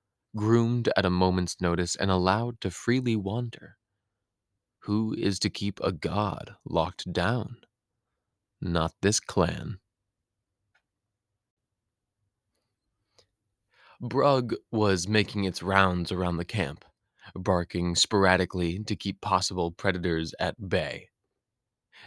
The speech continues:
After a particularly percussive note, Brug paused. Something had shifted in the woods at the same time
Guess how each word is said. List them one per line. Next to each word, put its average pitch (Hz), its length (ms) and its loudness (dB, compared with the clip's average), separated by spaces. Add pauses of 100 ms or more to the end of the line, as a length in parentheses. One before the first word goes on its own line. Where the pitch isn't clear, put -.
(140)
After 139 380 0
a 139 180 4
particularly 98 1200 0 (100)
percussive - 760 -2
note, 95 360 -2 (800)
Brug 151 380 4 (140)
paused. - 640 0 (800)
Something 107 520 2
had 87 300 -2
shifted - 500 0
in 95 200 0
the 80 80 -2
woods 90 540 -2
at - 120 -4
the 110 80 -4
same 175 380 0
time 98 480 2